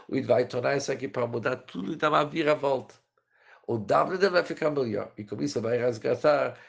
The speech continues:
as forças do clipe. Então, volta ao Alter Rebbe e diz o seguinte, quando ao compilador do Tzavat Harivash, das escritas do Rebbe Sol Baal Shem Tov, aliás, não foi escrito, foi escrito pelos seus alunos,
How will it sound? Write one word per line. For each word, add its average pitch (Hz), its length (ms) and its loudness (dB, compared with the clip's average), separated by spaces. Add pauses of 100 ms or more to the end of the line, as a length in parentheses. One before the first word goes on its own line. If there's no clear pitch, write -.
(100)
as 113 160 -8
forças 127 400 0
do 120 100 -4
clipe. 95 380 -8 (1000)
Então, - 200 -2
volta 143 360 2
ao 123 80 6
Alter 120 220 2
Rebbe 127 140 2
e - 40 -2
diz 123 180 0
o 113 100 0
seguinte, - 520 -12 (920)
quando 143 800 2
ao 120 220 0
compilador 113 1000 2
do 85 140 -14
Tzavat 110 580 0
Harivash, 92 720 -4 (2000)
das 92 380 -12 (140)
escritas 143 640 -4
do 113 100 0
Rebbe 101 220 0
Sol 131 260 2
Baal 107 200 0
Shem 107 200 -6
Tov, 90 160 -6
aliás, 107 220 0
não 113 80 -6
foi 113 120 0
escrito, 104 200 -4
foi 110 80 -2
escrito 107 280 -4
pelos 101 260 0
seus 98 240 -2
alunos, - 640 -12